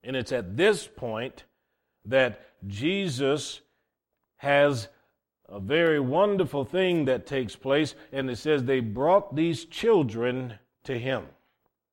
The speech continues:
Children in the Bible are very significant. In fact, the psalmist said that children are the heritage of the Lord.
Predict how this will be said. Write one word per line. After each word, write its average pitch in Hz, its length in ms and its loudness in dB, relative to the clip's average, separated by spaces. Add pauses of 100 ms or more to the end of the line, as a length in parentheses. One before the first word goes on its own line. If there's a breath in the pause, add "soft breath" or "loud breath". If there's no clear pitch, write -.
(560)
Children 185 460 0
in 165 140 0
the 135 60 0
Bible 123 800 2 (380)
are 95 140 -16
very 139 320 0
significant. 127 760 -8 (460)
In - 80 -20
fact, 131 320 -4
the 123 80 -6
psalmist 160 760 -2
said 127 380 -2
that 110 140 -6
children 123 540 -4
are 117 140 -2
the 90 100 -10
heritage 123 640 -2
of 110 160 -4
the 107 80 -8
Lord. 87 400 -14